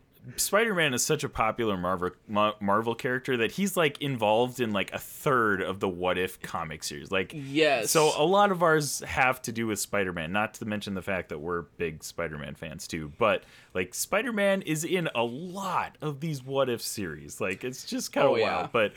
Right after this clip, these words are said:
Speaker 1: that's,
Speaker 2: And so
Speaker 1: that's just nuts. Radioactive
Speaker 2: And some of
Speaker 1: sheep. <laughs>
Speaker 2: 'em,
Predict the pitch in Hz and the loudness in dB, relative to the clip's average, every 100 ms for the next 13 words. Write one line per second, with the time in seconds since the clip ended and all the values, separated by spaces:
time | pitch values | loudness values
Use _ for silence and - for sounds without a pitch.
0 | - - - 220 233 240 - - - 151 | -10 -20 -2 4 4 2 -6 -8 -2 0
1 | 302 233 214 - 269 - 139 131 135 135 | 2 2 0 -6 -8 -6 -6 -2 2 2
2 | 87 - - - 113 156 190 165 151 165 | 2 -2 -10 -12 -4 -2 0 2 6 6
3 | 214 202 208 254 226 233 214 208 202 370 | 6 6 6 6 4 4 2 -4 -2 -2
4 | - 403 | 0 0